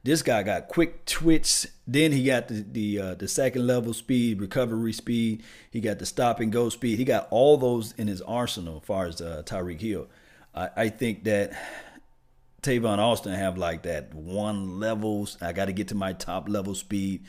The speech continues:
The quick twitch is not really, it, it was there when he was in college. It was there a little bit his, uh, freshman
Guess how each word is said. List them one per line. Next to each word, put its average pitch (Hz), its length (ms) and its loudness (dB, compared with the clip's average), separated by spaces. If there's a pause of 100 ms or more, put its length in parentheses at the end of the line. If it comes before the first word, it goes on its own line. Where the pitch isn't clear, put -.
(380)
The 95 140 -6
quick - 420 -4
twitch 127 400 0
is 90 200 -12
not 104 520 -4
really, 120 800 -2
it, 123 240 -2
it 135 60 2
was 107 220 -2
there 127 300 2
when 107 200 0
he 110 100 -2
was 98 140 -4
in 80 100 -10
college. 113 420 -2
It 107 60 -4
was 90 140 -8
there 123 240 0
a - 20 0
little 117 220 -2
bit 107 120 -2
his, 92 240 -8
uh, 92 140 -8
freshman 107 600 -4